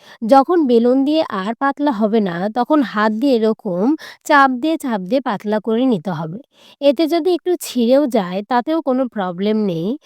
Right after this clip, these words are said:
কিন্তু পাতলা কিন্তু আপনাকে করতেই হবে। অর্থাৎ, আহ, পাতলা না করলে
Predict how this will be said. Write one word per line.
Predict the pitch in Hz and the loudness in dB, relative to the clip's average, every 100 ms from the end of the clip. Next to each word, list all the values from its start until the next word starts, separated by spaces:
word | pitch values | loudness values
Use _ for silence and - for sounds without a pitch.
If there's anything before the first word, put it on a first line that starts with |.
| - - - | -20 -18 -2
কিন্তু | 320 302 392 - | 2 2 0 0
পাতলা | 233 226 254 262 | -2 -2 -4 -2
কিন্তু | 294 269 302 | -2 -2 0
আপনাকে | 285 240 226 285 | 0 -2 -2 -2
করতেই | 262 190 - 202 196 | -2 -4 -4 -4 -4
হবে। | 175 170 180 - _ _ - - | -4 -6 -10 -12 _ _ -8 2
অর্থাৎ, | 285 269 302 359 - | 4 4 -2 -4 -4
আহ, | - - 233 233 233 220 - | -10 -4 0 2 2 0 -2
পাতলা | 226 - 262 277 | -8 -4 -4 -2
না | 226 208 | -2 -4
করলে | - 254 254 262 269 | -2 -2 0 2 2